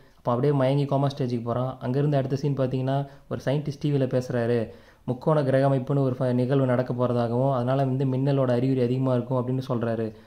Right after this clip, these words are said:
அப்போ ஒரு டீ கடையில போலீஸ்காரங்க உட்காந்து பேசிக்கிட்டு இருக்காங்க. அங்க ஒரு போலீஸ்காரர் உட்கார்ந்த இடத்துல இருந்து வச்சக்கண்ண வாங்க bus ஸ்டாண்ட்ல ஒரு பொண்ணு பார்த்துட்டு இருக்காரு. அந்த பொண்ணு வந்து அவரோட பொண்ணு தான். அந்த பொண்ணுகிட்ட daily அஞ்சரை மணிக்கு ஒருத்தன் meet பண்றதா இவருக்கு தகவல் வந்திருக்கு.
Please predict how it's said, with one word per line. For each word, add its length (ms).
அப்போ 240
ஒரு 140
டீ 80
கடையில 420
போலீஸ்காரங்க 500
உட்காந்து 220
பேசிக்கிட்டு 400
இருக்காங்க. 380
அங்க 160
ஒரு 140
போலீஸ்காரர் 520
உட்கார்ந்த 420
இடத்துல 120
இருந்து 420
வச்சக்கண்ண 300
வாங்க 260
bus 260
ஸ்டாண்ட்ல 120
ஒரு 100
பொண்ணு 240
பார்த்துட்டு 360
இருக்காரு. 280
அந்த 220
பொண்ணு 240
வந்து 220
அவரோட 380
பொண்ணு 280
தான். 220
அந்த 180
பொண்ணுகிட்ட 360
daily 240
அஞ்சரை 260
மணிக்கு 220
ஒருத்தன் 200
meet 240
பண்றதா 120
இவருக்கு 300
தகவல் 280
வந்திருக்கு. 520